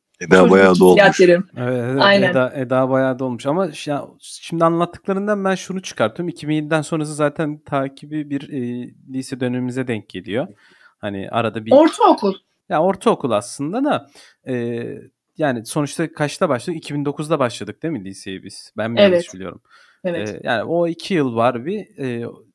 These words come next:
Speaker 3: iki bin dokuz sonrasında da tanıdığın insanları katıyorsun aslında iki bin yediden sonra derken.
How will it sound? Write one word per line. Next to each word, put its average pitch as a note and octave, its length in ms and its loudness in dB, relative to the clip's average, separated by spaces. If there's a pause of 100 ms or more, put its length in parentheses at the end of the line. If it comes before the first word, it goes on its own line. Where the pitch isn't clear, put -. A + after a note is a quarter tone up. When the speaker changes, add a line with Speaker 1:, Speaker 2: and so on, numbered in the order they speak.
(120)
Speaker 3:
iki - 200 -12
bin F3 120 -6
dokuz F3 240 -6
sonrasında C#3+ 760 -2
da C3 120 -8
tanıdığın C3 360 -2
insanları C3 500 -4
katıyorsun A2 440 -10
aslında G2+ 320 -8
iki G#2+ 180 -14
bin G#2+ 80 -6
yediden G#2+ 320 -6
sonra G#2 320 -8
derken. A2 400 -6